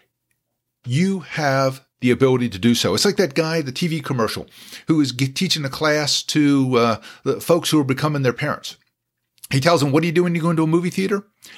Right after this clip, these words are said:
You hit the silent button on your phone." And a woman says, "Well, my phone doesn't have a silent button." To which he responds,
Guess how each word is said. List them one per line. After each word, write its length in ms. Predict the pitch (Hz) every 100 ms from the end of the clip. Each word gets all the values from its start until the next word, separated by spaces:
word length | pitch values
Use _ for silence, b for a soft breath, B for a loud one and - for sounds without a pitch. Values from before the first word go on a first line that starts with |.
| B B _ -
You 180 | 123 117
hit 220 | 160 156
the 60 | -
silent 380 | - 143 127
button 180 | - -
on 80 | 82
your 80 | 78
phone." 300 | 95 78 80
And 120 | 92
a 40 |
woman 260 | 107 143 127
says, 240 | - 123
"Well, 280 | 131 127 - -
my 140 | 120
phone 220 | 131 147
doesn't 240 | 131 135 127
have 120 | 139
a 60 |
silent 320 | 113 87 71 -
button." 260 | - - _ _ _ _ _ -
To 80 | 117
which 160 | 131 143
he 60 |
responds, 520 | 135 131 113 95 101